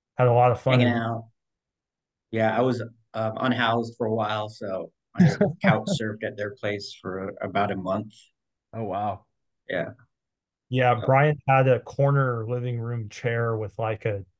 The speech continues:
Speaker 1: T V stand tray. That was his little home for a minute. <laughs>
Speaker 3: That was
Speaker 2: Yeah.
Speaker 3: Corvallis, though. Like, Mark had that one where he was in, like, he was in, like, a closet. Like, in, like, you'd open up the pantry in the, like,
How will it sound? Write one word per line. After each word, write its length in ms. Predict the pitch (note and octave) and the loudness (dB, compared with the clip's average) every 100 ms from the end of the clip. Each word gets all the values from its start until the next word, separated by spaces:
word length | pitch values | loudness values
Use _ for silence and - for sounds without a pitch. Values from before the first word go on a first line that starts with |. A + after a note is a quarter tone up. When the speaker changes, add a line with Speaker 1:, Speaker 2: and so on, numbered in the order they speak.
| _ _ - | _ _ -10
Speaker 1:
T 180 | - C3 | 2 2
V 180 | A#2+ B2 | 4 0
stand 420 | - B2 A2 G#2+ | -2 -2 -2 -4
tray. 300 | - A#2+ A2 | 0 0 2
That 160 | A2+ A2 | 0 -2
was 180 | A2 | -4
his 180 | B2 A#2+ | -4 -2
little 280 | A#2+ B2 G2+ | 0 -2 -2
home 300 | A2+ A#2+ A#2 | -4 -4 -6
for 260 | - G#2+ G#2+ | -8 -8 -6
a 40 | |
minute. 360 | G#2+ G#2+ A2 C#3+ - G#3+ | -4 -4 -4 -8 -4 -6
<laughs> 80 | - A3+ - | 0 0 2
Speaker 3:
That 300 | F#3+ - D#3 | -2 2 2
was 80 | A3 A3 | 2 2
Speaker 2:
Yeah. 140 | F#3 | 4
Speaker 3:
Corvallis, 640 | E3+ B2+ A#2+ A#2 G#2+ G2 | 4 4 2 2 2 0
though. 220 | G#2 F#2+ F2+ | 0 0 0
Like, 340 | F#2 F2+ - A2 | -2 -4 -10 -2
Mark 340 | A#2 C#3+ C3+ | 2 2 2
had 160 | D#3+ B2 | 0 2
that 220 | G#2+ G2 | 0 0
one 360 | G#2 G#2 G#2 G2 | -4 -4 -4 -6
where 100 | F2+ | -6
he 200 | G2 G#2+ | -4 -4
was 200 | F#2+ F#2+ | -4 -6
in, 160 | F#2 | -6
like, 260 | F2 E2+ - | -8 -10 -14
he 180 | - A#2+ | -4 0
was 120 | G2+ | 0
in, 100 | F#2 | -2
like, 200 | D#2+ - | -6 -10
a 80 | D2 | -16
closet. 680 | - F2 D#2+ F2 G2 - _ _ G#2 | -6 -4 -4 -4 -6 -8 _ _ -4
Like, 180 | G2+ - | -4 0
in, 220 | C#3 C3+ | 0 2
like, 180 | B2 A#2+ | 0 2
you'd 200 | C3 B2+ | 2 4
open 280 | B2 B2 B2 | 2 2 2
up 280 | A#2+ A#2+ _ _ _ _ - B2 | 2 0 _ _ _ _ -6 -2
the 100 | B2 | -4
pantry 720 | - A#2 B2 C3+ C3+ C#3 C3 | 0 0 0 0 0 -2 -2
in 160 | A#2 A2 | -4 -2
the, 100 | G#2+ | -2
like, 220 | G#2+ | -2